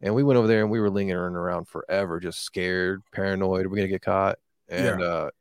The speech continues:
Speaker 1: well, Walmart's got cameras everywhere.
Speaker 2: Yeah.
Speaker 1: Um,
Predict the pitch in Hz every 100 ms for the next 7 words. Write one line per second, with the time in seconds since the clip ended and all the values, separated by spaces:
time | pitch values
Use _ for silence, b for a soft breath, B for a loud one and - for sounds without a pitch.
0 | _ _ _ _ - - 58 - _ _
1 | 98 104 120 92 - 73 - 85 65 -
2 | _ _ _ - 95 85 71 53 52 _
3 | _ - 82 - b b b _ - 98
4 | 95 92 87 85